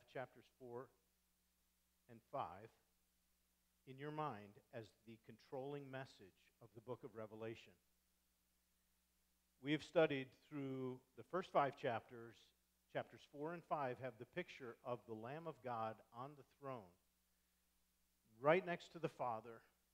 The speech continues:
they're surrounded by the seven horns of the Holy Spirit, an image of our triune God in the center of the universe. It is a beautiful picture. It is out of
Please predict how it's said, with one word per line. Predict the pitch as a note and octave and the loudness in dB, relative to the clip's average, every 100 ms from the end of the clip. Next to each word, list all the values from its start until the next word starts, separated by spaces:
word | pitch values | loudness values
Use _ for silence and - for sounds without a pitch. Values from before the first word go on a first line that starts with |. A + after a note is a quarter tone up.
| _ - C#3 | _ -6 4
they're | D3 E3 - | 4 4 -4
surrounded | D#3+ C#3+ D3 C#3+ B2+ A#2 | -6 -2 -2 -2 -4 4
by | B2+ C3 | 6 4
the | A#2+ - - | 0 -10 -2
seven | C#3 D3 C#3 | -2 -2 -6
horns | C3+ C#3+ C#3+ C3 | -4 -4 -6 -10
of | C3 | -14
the | - - | -10 -10
Holy | D3 C3 A#2 - | -8 -8 -10 -14
Spirit, | - C#3+ B2+ G2+ - _ _ _ - | -2 2 2 2 -6 _ _ _ -4
an | B2+ C3 | -4 -2
image | D#3+ E3 E3 C#3+ - - - | -2 2 2 2 -8 -6 2
of | C3 A2+ - | 2 2 -4
our | C#3+ D#3+ - - | 4 4 4 -2
triune | E3+ D#3+ D3+ D#3 C3 | 0 0 -2 -4 6
God | D3 C#3+ C3+ A#2+ | 8 10 8 2
in | B2 A#2+ | -2 -10
the | - | -10
center | - D#3+ - D#3 - | -4 -4 -4 -10 -6
of | D#3 B2+ A2+ - _ - | 0 0 -2 -20 _ -14
the | B2+ | -8
universe. | C#3 C#3 B2 A2 G2 - - _ _ - | -4 -4 -6 -8 -10 -12 -20 _ _ -10
It | C3+ | -4
is | C#3 | -4
a | A#2 G#2+ | -6 -2
beautiful | D3 E3 - E3 | 2 2 0 -4
picture. | F3 E3 - F3 F3 - _ _ _ - | 0 -2 -2 -6 -6 -10 _ _ _ -8
It | B2+ | -4
is | B2+ - A#2+ | -4 -6 0
out | C#3 | 2
of | D#3 | 4